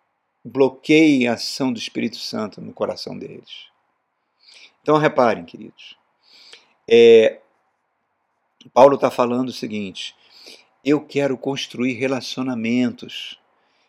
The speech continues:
eu quero visitar esses irmãos que eu não conheço, eu quero compartilhar testemunhos com ele." Isso é uma coisa linda, irmãos, isso é uma coisa linda.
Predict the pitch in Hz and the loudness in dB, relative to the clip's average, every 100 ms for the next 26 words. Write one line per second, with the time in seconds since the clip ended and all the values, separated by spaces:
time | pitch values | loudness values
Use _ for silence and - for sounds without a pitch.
0 | - 123 123 143 131 117 120 123 135 127 | -12 -8 0 0 0 -8 -10 -6 -6 -6
1 | - 110 117 107 120 120 - 117 120 - | -8 -12 -12 -6 -6 -6 -10 -10 -10 -10
2 | 113 110 117 107 - - - _ _ _ | -8 -6 -6 -10 -16 -18 -20 _ _ _
3 | _ _ _ _ _ _ - 117 151 139 | _ _ _ _ _ _ -12 -2 0 0
4 | 139 123 123 - 117 127 - 120 - 117 | -4 -4 -6 -6 -8 -8 -8 -12 -10 -10
5 | 110 123 127 117 98 - 98 98 90 _ | -8 -6 -4 -6 -8 -16 -16 -14 -16 _
6 | _ _ _ _ _ 156 - 185 165 170 | _ _ _ _ _ -12 -8 -8 -6 -6
7 | 120 95 101 98 - _ _ _ - - | -6 -8 -14 -14 -20 _ _ _ -20 -16
8 | - - 165 131 92 95 95 | -14 -12 -10 -10 -12 -16 -20